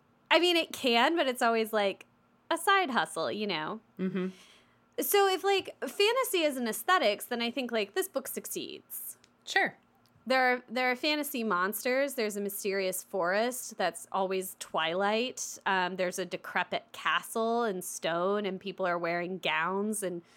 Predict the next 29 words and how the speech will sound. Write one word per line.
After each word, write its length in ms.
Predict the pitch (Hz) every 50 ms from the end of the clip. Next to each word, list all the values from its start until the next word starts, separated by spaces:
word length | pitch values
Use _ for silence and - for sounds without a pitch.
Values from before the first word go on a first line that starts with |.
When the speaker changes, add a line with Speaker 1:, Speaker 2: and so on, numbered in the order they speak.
| - - _ _ _
Speaker 1:
embro-, 400 | 226 220 196 196 185 202 185 185 - 214 180 - - _
embroidery 760 | - 277 240 208 202 208 214 208 220 220 226 220 240 247 247
is 160 | 254 240 208 214
really 320 | 220 240 233 240 254 247
big. 580 | 214 196 226 233 233 233 233 233 240 233 226 269 - -
<laughs> 640 | - 208 - - - - 320 - - 415 392 - - - 381 - - - - 539 587 640 587 539 453 392 - - _ _ _
And 600 | - 277 262 254 247 254 247 247 247 247 247 - - _ - - _ - -
I've 160 | 226 233 214 -
heard, 300 | - 262 247 240 208 208
like, 180 | 226 208 202 -
something 360 | - 226 214 196 208 208 202
really 200 | 190 190 190 185
reductive 600 | 185 196 233 392 381 349 - - 277 254 233 214
that, 100 | 208 180
like, 300 | 135 175 175 170 - - _ _ _ _ _ _ _ _ _ _ _ _ _ _ _ _ _ _ _ _ _ - _
sci-fi 460 | - - 240 220 220 214 226 208 202 202
is 140 | 202 196 190
man 240 | 208 190 185 185 185
versus 380 | 180 185 180 - 180 175 -
machine. 540 | 175 170 175 - - 180 175 180 175 175 - - _
Not 280 | - 202 196 - - -
true, 300 | - - - 104 - 233 - - - - - _ _ _ _ -
and, 500 | 226 220 208 202 202 196 196 196 196 - - - _ _ -
uh, 340 | 185 180 160 156 131 117 120 - - _ _ _
fantasy 480 | - - 247 226 214 214 214 - 220 185
is 100 | 185 180
man 220 | 190 175 165 165
versus 320 | 170 151 147 - 151 170 185
nature. 540 | 165 151 143 - - - - 131 131 226